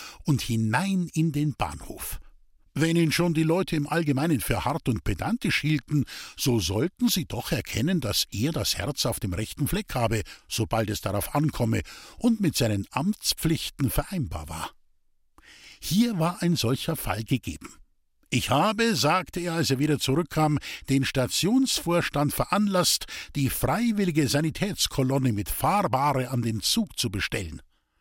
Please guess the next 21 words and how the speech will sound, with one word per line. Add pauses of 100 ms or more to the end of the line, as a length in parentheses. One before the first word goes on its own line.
(680)
„Das
ist
das
Best“, (220)
sagte
der
Landmann. (240)
„Die
Selkälberkur (200)
haben
wir (160)
auch
heimfahren
müssen.“ (880)
„Weil
sich
zu
leicht
eine
Blutvergiftung
dazuschlägt“,